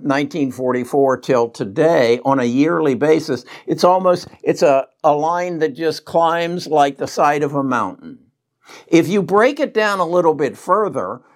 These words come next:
you'll see there's some dips and there's some valleys in there. And if you then study it a little bit further by putting events and liquidity into it, it makes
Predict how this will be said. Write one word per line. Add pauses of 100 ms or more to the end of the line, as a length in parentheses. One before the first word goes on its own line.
you'll
see
there's
some
dips
and
there's
some
valleys
in
there. (480)
And
if
you
then
study
it
a
little
bit
further
by
putting (100)
events (600)
and
liquidity
into
it, (500)
it
makes